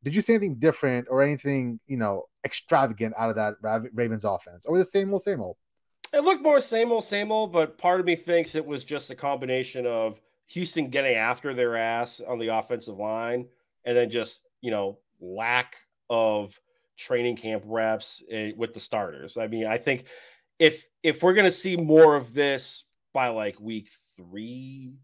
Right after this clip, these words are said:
Speaker 2: week four, I'm gonna be like, "What was the point of all this offseason, like, nonsense and turmoil about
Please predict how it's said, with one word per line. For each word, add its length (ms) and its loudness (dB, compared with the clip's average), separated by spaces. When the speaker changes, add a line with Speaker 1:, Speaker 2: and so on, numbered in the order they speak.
Speaker 2:
week 180 -12
four, 1040 4
I'm 120 2
gonna 100 0
be 140 0
like, 180 2
"What 220 4
was 180 -2
the 100 -2
point 320 4
of 220 -2
all 200 4
this 180 0
offseason, 720 -2
like, 220 -4
nonsense 480 -6
and 80 -14
turmoil 480 -4
about 440 -4